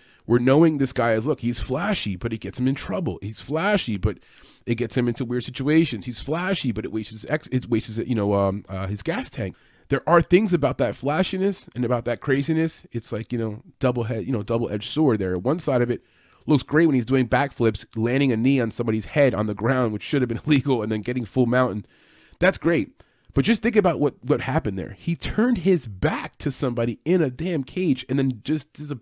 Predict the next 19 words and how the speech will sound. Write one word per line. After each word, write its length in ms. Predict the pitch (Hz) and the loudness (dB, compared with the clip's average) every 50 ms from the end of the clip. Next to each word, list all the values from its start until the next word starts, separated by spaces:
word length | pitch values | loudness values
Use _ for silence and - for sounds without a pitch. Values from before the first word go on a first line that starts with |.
| _ _ | _ _
back 220 | - - 147 - - | -10 -8 -8 -6 -2
handspring. 420 | - - 294 294 - - 131 - - - - - - - - - - | 0 0 0 0 0 -2 -4 -4 -4 -10 -20 -20 -20 -20 -18 -10 -4
I 120 | - 226 | -2 -2
watched 320 | 233 196 202 175 - - - | -2 0 -2 -2 -2 -2 -2
it 40 | 190 | -4
in 60 | 156 | -4
slow 180 | - - 165 160 | 0 2 2 4
motion. 300 | 165 165 165 - - 139 | 4 4 2 2 0 0
I'm 80 | 131 | 0
like, 180 | 131 123 120 - _ _ _ _ _ _ _ _ _ _ - | 0 0 -2 -4 _ _ _ _ _ _ _ _ _ _ -8
what 280 | - 123 156 180 240 | -4 -2 0 0 0
if 220 | 302 294 262 - - | 2 0 -2 -2 -2
Niko 360 | - 170 175 180 - 175 160 | -2 0 0 2 2 2 2
Price 300 | - - 156 151 143 135 | 2 2 2 2 2 0
just 220 | - 131 127 - | 0 -4 -4 -4
lands 300 | 104 120 123 135 139 120 | -4 -2 0 0 0 0
an 100 | 117 107 | -2 -2
up 140 | 113 113 113 | -2 -4 -4
kick? 260 | - 113 - - - | -6 -12 -12 -12 -14